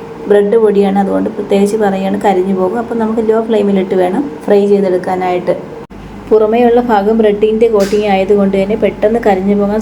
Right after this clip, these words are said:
സാധ്യതയുണ്ട്. അപ്പോൾ നമുക്ക് ചെറിയ തീയിലിട്ട് വേണം മറിച്ച് തിരിച്ച് ഇതിനെ ഇട്ട് ഫ്രൈ ചെയ്തെടുക്കാനായിട്ട്.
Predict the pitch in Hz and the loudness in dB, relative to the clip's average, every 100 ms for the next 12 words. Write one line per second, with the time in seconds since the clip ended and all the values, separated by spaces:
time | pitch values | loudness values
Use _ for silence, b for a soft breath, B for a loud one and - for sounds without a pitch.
0 | 220 190 185 196 180 233 240 254 233 226 | -2 -2 -2 -2 -2 -4 -4 -4 -2 0
1 | 240 226 214 226 226 202 202 196 196 185 | 0 0 2 2 2 0 0 0 0 0
2 | 240 240 196 196 208 202 185 202 185 185 | 0 0 0 -2 -2 -2 0 -2 -2 -2
3 | 180 202 269 B B B - 214 202 202 | -2 0 -2 B B B -2 0 2 2
4 | 190 185 180 185 180 175 170 175 | 2 -2 -2 -2 0 0 -2 -4